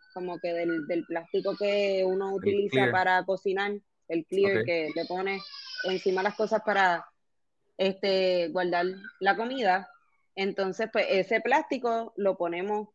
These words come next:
Speaker 1: bien adherido a la escultura y eso es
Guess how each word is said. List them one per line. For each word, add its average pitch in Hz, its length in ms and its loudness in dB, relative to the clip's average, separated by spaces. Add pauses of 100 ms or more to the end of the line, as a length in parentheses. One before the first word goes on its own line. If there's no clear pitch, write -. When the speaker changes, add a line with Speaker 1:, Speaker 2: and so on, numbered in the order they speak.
(240)
Speaker 1:
bien 196 560 0
adherido 226 800 2
a 202 100 2
la 220 80 4
escultura 226 800 -2 (320)
y 214 260 2
eso 226 340 0
es 277 220 0